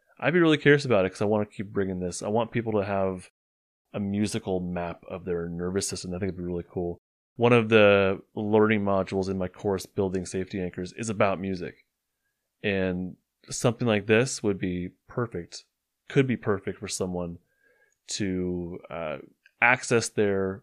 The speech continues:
their own safety, well, t-, to discover their own safety anchor through music. And I know for me, hearing that last clip, that's a safety anchor for me.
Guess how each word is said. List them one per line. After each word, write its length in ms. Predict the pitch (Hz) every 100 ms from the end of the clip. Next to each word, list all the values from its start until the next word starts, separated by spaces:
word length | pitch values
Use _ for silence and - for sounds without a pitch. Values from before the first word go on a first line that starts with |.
| _
their 180 | 131 135
own 100 | 208
safety, 260 | - 107 -
well, 160 | 117
t-, 200 | 127 - 131
to 120 | -
discover 480 | 117 - - 180 165
their 160 | 98 90
own 120 | 87
safety 320 | 101 90 95
anchor 200 | 87 -
through 200 | 87 95
music. 440 | 87 82 87 - _ _ _ _ _ _ _ -
And 100 | 101
I 100 | 104
know 140 | 107
for 140 | 113
me, 240 | 110 110 95
hearing 240 | 107 107
that 120 | 101
last 280 | 98 98 95
clip, 360 | - 113 90 - _ _ _ -
that's 240 | 107 -
a 40 |
safety 360 | 107 113 95 95
anchor 160 | 87 92
for 140 | -
me. 180 | 85